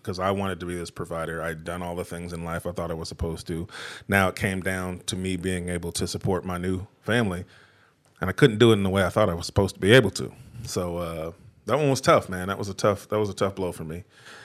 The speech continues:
And so it caused me to do some thinking, some reflecting. And then, um,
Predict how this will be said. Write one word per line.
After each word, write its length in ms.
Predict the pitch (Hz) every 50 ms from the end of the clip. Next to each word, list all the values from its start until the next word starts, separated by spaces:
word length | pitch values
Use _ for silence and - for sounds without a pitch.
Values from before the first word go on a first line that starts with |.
| - - - _ _
And 100 | 98 104
so 140 | - 135 123
it 80 | 117 -
caused 240 | 156 147 143 135 143
me 60 | 127
to 80 | 123
do 100 | 117 131
some 160 | 120 - 110 95
thinking, 320 | - 123 120 117 117 104
some 140 | - 98 92
reflecting. 580 | 90 - - 113 113 107 - - 87 85 82 - - _ _ _ _ _ _ _ 101 - -
And 240 | 107 104 101 101 101
then, 220 | 101 104 101 98
um, 420 | 95 92 90 90 85 85 85 82